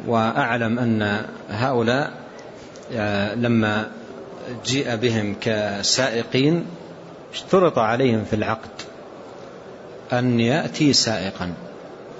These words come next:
وأن لا يحج، ووافق على ذلك ووقع على ذلك.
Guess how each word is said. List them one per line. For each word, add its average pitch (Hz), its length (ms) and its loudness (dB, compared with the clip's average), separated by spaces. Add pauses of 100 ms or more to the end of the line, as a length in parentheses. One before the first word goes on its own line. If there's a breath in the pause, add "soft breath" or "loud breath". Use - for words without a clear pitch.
(240)
وأن 127 240 4
لا 120 160 4
يحج، 156 420 2
ووافق 123 440 4 (600)
على 113 140 2
ذلك 123 400 2 (120)
ووقع 127 380 2
على 95 380 -2
ذلك. 90 240 -4